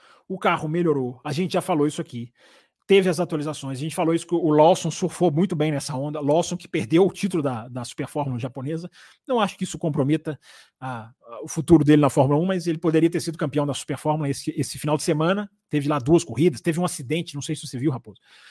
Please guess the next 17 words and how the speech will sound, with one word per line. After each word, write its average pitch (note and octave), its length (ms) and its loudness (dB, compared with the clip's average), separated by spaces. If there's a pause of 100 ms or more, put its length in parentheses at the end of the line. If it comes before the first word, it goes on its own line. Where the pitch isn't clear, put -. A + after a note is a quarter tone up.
(160)
Na D#3 140 -4
cento F#3+ 240 -2
e F#3 60 -2
trinta E3+ 340 -2
R, D3 220 2
o - 20 -8
carro E3 320 -4
passou, G#3+ 500 8
pulou G3 380 6
a G#3 40 8
barreira D#3+ 360 0
de A#2+ 80 -8
pneu, D3 320 0
foi E3+ 140 -4
parar E3+ 220 0
na E3+ 100 -4
tela. D3 440 -4